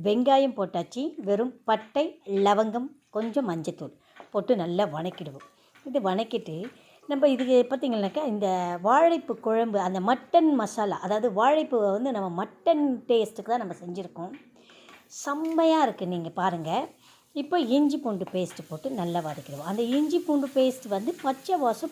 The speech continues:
போற வரைக்கும் நல்லா வணக்கிட்டு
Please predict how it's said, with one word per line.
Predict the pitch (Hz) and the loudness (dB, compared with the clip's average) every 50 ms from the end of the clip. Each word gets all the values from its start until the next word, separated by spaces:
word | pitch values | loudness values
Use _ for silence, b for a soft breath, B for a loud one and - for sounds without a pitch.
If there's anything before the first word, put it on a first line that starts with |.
| - - | -8 -4
போற | 294 311 330 330 320 | -2 0 0 2 0
வரைக்கும் | 254 190 170 160 - - 190 214 302 - - B B B B B B | 0 -2 -4 -8 -10 -14 -14 -14 -14 -16 -18 B B B B B B
நல்லா | - 254 247 254 269 277 285 | -4 -2 0 0 0 -2 -2
வணக்கிட்டு | 233 180 185 185 202 233 240 240 - 202 - - 160 | -2 -4 -4 -4 -4 -4 -6 -6 -6 -8 -8 -8 -10